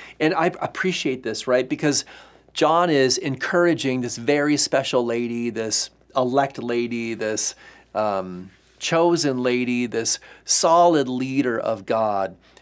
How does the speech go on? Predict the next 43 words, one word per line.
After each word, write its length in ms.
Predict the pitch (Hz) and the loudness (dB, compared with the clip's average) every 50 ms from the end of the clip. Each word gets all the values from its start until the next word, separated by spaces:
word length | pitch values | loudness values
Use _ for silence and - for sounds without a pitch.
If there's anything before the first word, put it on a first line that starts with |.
| _ - - _ - | _ -20 -20 _ -2
who's 300 | - 165 165 160 156 - | 4 6 6 6 6 4
been 160 | 160 151 139 | 0 0 0
faithful 800 | - - - 143 160 196 214 208 - - 135 131 123 117 117 113 | -2 -6 -4 -2 -2 0 -2 -4 -4 -2 0 2 2 2 2 0
with 400 | 113 123 127 123 123 123 - - _ - - - _ _ _ _ _ _ | 2 2 4 2 2 0 -6 -20 _ -20 -20 -20 _ _ _ _ _ _
the 120 | - 120 - | -6 -4 -2
children 440 | - - 175 165 180 151 156 147 | 0 0 2 2 2 2 2 0
in 160 | - - 135 131 | 0 -2 -2 -2
her 120 | 131 123 | -2 -2
home. 200 | 123 127 117 113 | -2 -2 -2 0
By 160 | 107 131 143 | 2 2 2
the 120 | 160 156 131 | 2 2 2
way, 160 | 131 127 123 | 2 2 2
this 240 | 120 147 139 - - | 0 -2 -2 -2 -2
is 100 | 135 139 | -2 -2
not 200 | 139 120 113 - | -2 -2 -2 -2
her, 340 | 123 117 113 110 104 - - _ _ _ _ _ - | -4 -4 -2 -2 -4 -6 -10 _ _ _ _ _ -2
these 180 | 135 147 143 | 0 0 2
aren't 220 | 160 110 120 120 - | 0 -2 -4 -4 -8
her 100 | - 110 | -8 -8
physical 640 | - - - 180 196 208 - - - - 123 117 104 | -8 -4 -2 0 0 0 0 -2 -2 -2 -2 -4 -4
children. 420 | - - 120 107 101 110 110 110 | -4 -8 -8 -8 -6 -8 -8 -6
These 220 | 113 143 147 - | -4 -4 -4 -4
are 80 | 170 175 | -6 -6
her 140 | 165 147 131 | -6 -6 -6
spiritual 680 | - - - - 127 135 156 180 175 - - 117 110 | -6 -6 -6 -6 -4 -4 -4 -4 -6 -6 -6 -8 -6
children. 460 | - - - 113 107 98 110 98 98 | -8 -8 -8 -8 -8 -6 -8 -8 -8
She's 260 | 107 - - 165 - | -8 -6 -6 -6 -6
led 400 | 127 120 123 123 131 143 151 147 | -6 -6 -4 0 0 0 0 0
these 220 | 135 147 135 131 - | -2 -4 -4 -4 -6
people 340 | - - 135 131 - 123 123 | -10 -12 -12 -10 -10 -12 -10
to 160 | - - 101 | -10 -12 -14
faith. 480 | - - - 120 147 156 143 113 101 | -12 -8 -6 -4 -4 -4 -4 -4 -6
She's 220 | - - 147 147 143 | -6 -4 -4 -4 -4
been 160 | - 139 127 | -4 -4 -4
responsible 640 | 117 107 - - - 120 139 160 151 - - - - | -4 -6 -6 -4 -2 -2 -2 -2 -4 -6 -8 -8 -8
for 180 | - 120 107 | -6 -6 -6
raising 580 | 104 101 113 123 143 151 165 160 147 143 135 123 | -4 -4 -4 -2 0 0 0 0 -2 -4 -6 -6
them 160 | 123 120 113 - | -6 -8 -6 -6
up 280 | 120 127 139 - - | -6 -8 -6 -8 -8
in 80 | 120 110 | -8 -8
the 100 | 110 107 | -10 -10
faith. 480 | - - 120 143 143 131 117 104 - - | -8 -8 -6 -6 -4 -6 -6 -8 -8 -10
And 180 | 107 104 98 | -10 -10 -10